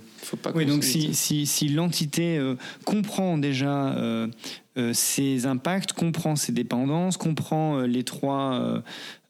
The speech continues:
Speaker 2: euh, les trois objectifs long terme que t'as, que t'as nommés tout à l'heure de la C D B, si elle comprend les limites planétaires et qu'elle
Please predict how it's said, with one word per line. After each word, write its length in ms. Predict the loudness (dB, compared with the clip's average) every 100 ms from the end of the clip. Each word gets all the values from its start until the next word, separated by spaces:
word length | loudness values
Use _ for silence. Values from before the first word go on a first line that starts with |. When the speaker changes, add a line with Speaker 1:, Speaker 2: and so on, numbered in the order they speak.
| -4
Speaker 2:
euh, 320 | 0 0 0
les 240 | 2 2
trois 300 | 2 2 2
objectifs 500 | 2 0 0 -2 0
long 140 | 0 0
terme 220 | 0 0
que 100 | -2
t'as, 320 | 0 0 0
que 100 | -2
t'as 280 | -2 0 2 0 -2 -2
nommés 420 | 0 2 2 0
tout 180 | -2 0
à 60 | 0
l'heure 160 | 2
de 80 | 2
la 140 | 0 -2
C 560 | -2 0 2 2 2
D 220 | 0 0 0
B, 400 | 2 2 0 -2 -8 -16 -16
si 220 | -14 -4
elle 100 | -2
comprend 340 | 0 0 0 0
les 120 | 2
limites 300 | 2 0 0
planétaires 680 | 0 0 0 0 0 0 0
et 120 | -2
qu'elle 340 | 0 0 -2